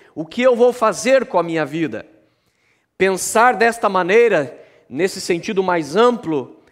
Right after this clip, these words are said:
tem, dá-se o nome de metanarrativa. Mas quando nós esquecemos a metanarrativa e nos concentramos só nos nossos momentos,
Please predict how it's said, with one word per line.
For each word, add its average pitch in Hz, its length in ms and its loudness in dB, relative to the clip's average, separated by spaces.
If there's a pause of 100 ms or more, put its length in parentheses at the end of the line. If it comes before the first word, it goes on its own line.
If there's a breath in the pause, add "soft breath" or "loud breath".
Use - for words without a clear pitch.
(360 soft breath)
tem, 190 480 -2
dá-se 180 380 0
o 180 60 -4
nome 170 320 -2
de 165 520 -6
metanarrativa. 165 960 -4 (1800 soft breath)
Mas 175 200 0
quando 262 280 0
nós 254 520 2
esquecemos 214 960 0
a 170 80 2
metanarrativa 196 920 -2
e 190 40 0
nos 190 160 -4
concentramos 208 640 -4
só 254 320 -2
nos 202 260 -4
nossos 185 520 -2
momentos, 156 920 -4